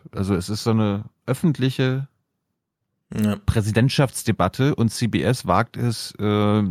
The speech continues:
Speaker 1: das quasi Copyright zu copyrighten und weltweit zu sperren, wenn man das Falsche hochlädt von dieser Debatte. Das habe ich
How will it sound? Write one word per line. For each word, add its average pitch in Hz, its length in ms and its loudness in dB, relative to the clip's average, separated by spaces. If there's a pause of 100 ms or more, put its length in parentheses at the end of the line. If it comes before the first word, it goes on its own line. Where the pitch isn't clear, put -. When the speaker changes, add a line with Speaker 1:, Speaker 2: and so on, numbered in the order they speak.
(120)
Speaker 1:
das 107 240 0
quasi 101 580 2
Copyright 92 640 2
zu - 140 -12
copyrighten 95 600 2
und 101 220 0
weltweit 131 560 2
zu - 180 -2
sperren, 117 580 0 (480)
wenn 104 120 2
man 117 160 4
das 107 140 0
Falsche 117 340 0
hochlädt 104 460 -2
von 107 180 2
dieser 98 220 2
Debatte. 85 380 -4
Das 92 180 -2
habe 117 140 2
ich 110 100 -4